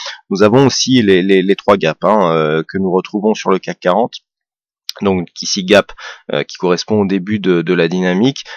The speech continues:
gap de continuité ici, et puis le, le gap donc, euh, suite à l'intervention de la Fed, euh, que nous avons connu hier, euh, jeudi dix-neuf. Donc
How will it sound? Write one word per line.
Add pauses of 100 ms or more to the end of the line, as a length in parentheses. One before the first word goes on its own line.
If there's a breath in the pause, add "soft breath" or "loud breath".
(160 loud breath)
gap
de
continuité
ici,
et
puis
le,
le
gap
donc,
euh,
suite
à
l'intervention
de
la
Fed, (360 loud breath)
euh,
que
nous
avons
connu
hier,
euh,
jeudi
dix-neuf. (320 loud breath)
Donc